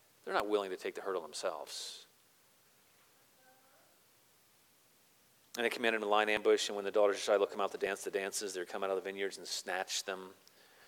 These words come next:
take them back to the land of Benjamin. And that's exactly what they do. And they, they even plotted how they would respond to the complaints ahead of time. They foresaw that the people in Shiloh would complain,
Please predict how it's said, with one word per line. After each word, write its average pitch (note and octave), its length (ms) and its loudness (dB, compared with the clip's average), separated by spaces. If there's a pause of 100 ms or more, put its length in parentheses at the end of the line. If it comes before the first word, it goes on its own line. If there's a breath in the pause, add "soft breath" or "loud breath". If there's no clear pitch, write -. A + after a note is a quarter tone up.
(140 soft breath)
take G#2+ 160 -2
them G2 80 -10
back F2+ 160 0
to - 60 -14
the G#2 60 -6
land F#2+ 180 -4
of F#2 60 -2
Benjamin. G#2 260 -2
And G#2 60 2
that's A2 140 0
exactly B2 340 0
what G2 120 0
they F2 100 -4
do. C#3+ 280 -2
And F#2 80 -4
they, F#2+ 140 2 (360 soft breath)
they F3 100 10
even A3 160 8
plotted D#3 500 10
how C#3 300 6
they C#3+ 120 10
would B2 160 2
respond B2 520 0
to A#2 80 -12
the A2 60 -6
complaints G2 480 -4
ahead F2+ 120 -2
of E2 100 0
time. - 160 -10 (440 soft breath)
They F3 120 12
foresaw G3 840 12
that D#3+ 120 12
the D3+ 80 12
people G3 440 8
in C#3 80 4
Shiloh F3+ 420 10
would D#3+ 140 10
complain, F3+ 680 4